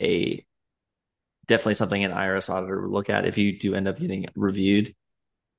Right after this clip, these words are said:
If you're, if you have your family on payroll, they'll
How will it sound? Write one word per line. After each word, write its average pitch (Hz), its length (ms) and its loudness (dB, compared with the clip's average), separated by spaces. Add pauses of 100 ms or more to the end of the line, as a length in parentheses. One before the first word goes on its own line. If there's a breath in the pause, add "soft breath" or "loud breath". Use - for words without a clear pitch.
(600)
If - 140 2
you're, 101 260 4
if 101 320 0
you 101 100 6
have 98 100 6
your 95 340 2 (220)
family 98 300 0
on 92 120 -2
payroll, 101 540 2 (380)
they'll 98 400 -4